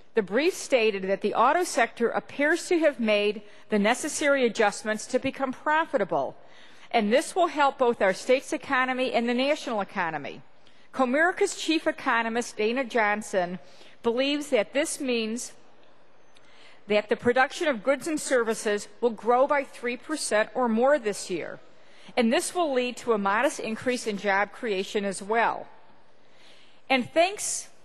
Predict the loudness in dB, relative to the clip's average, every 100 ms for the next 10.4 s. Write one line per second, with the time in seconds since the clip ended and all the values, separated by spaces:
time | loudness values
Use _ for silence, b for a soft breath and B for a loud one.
0 | -20 -20 -20 -8 -6 0 2 2 2 2
1 | 2 0 0 -2 -4 -10 -20 -14 0 0
2 | 2 0 2 0 2 2 4 0 2 0
3 | 2 -2 0 -2 2 2 2 -2 0 0
4 | 0 -4 0 2 2 0 -2 -4 -4 B
5 | B B B -4 0 2 2 4 4 6
6 | 6 4 -2 -4 -6 -4 -4 -2 0 0
7 | 2 0 2 -2 -4 -2 0 0 -4 B
8 | B B 0 0 0 0 2 0 0 0
9 | 0 0 -2 2 0 0 0 0 2 0
10 | 0 -2 -8